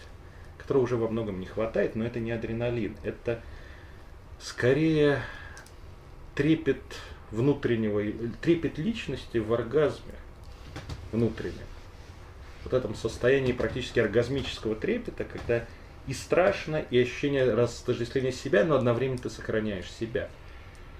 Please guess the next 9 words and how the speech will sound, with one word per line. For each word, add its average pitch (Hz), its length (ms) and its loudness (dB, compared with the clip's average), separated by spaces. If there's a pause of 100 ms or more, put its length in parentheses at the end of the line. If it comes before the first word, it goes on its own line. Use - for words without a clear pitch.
(220)
И 110 80 2
на 117 140 2
самом 139 440 2 (200)
деле 214 300 0
путь 220 340 -4
лежит 135 340 -2
между 131 360 0
тем, 127 220 -2
чтобы, 120 400 0